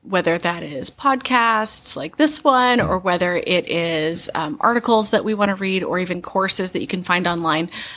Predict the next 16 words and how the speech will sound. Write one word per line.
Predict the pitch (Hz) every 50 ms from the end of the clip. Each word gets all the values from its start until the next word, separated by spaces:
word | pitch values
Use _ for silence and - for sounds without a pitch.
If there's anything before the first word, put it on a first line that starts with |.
| - - -
um, | - - - - -
I | - 208 220
definitely | 208 202 190 - 190 185 180
take | - 185 175 -
part | - - 170 -
in | - 170
that. | 170 160 160 104
I | 175
think | 180 185 - -
you | 175
have | 175
to | - 170
lead | 170 170 170 - -
by | - 151 151
example. | 160 156 - - 156 165 190 - 170 156 160 170 - - 151 156 170 -
I, | - - 180 -